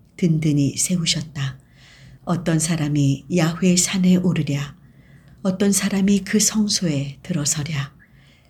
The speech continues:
행실과 마음이 깨끗한 사람, 허망한 데 뜻을 두지 않고 거짓 맹세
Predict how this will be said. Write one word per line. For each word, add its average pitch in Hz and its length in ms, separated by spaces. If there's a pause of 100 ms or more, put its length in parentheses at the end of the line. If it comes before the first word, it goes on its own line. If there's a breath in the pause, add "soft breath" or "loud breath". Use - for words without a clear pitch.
(220 soft breath)
행실과 160 640
마음이 165 480
깨끗한 180 480
사람, 143 440 (640 loud breath)
허망한 165 420
데 165 200
뜻을 185 380
두지 185 320
않고 170 560 (280 loud breath)
거짓 180 380
맹세 185 720